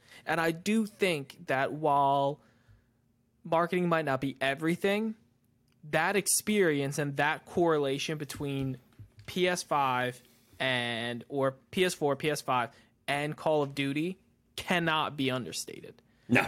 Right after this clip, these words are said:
Speaker 1: Because I think when it comes to time, when it comes time to buy a co-, buy a console, if you are buying it with Call of Duty in mind over the last decade,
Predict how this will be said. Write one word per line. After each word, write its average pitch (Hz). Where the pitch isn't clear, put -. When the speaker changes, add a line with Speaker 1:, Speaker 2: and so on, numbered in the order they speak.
Speaker 1:
Because 156
I 147
think 151
when 156
it -
comes 185
to 185
time, 165
when 156
it 139
comes 190
time 175
to 139
buy 135
a 170
co-, 190
buy 143
a 185
console, 135
if 175
you 175
are 190
buying 151
it 127
with 135
Call 147
of 143
Duty 139
in 131
mind 127
over 147
the 143
last 131
decade, 107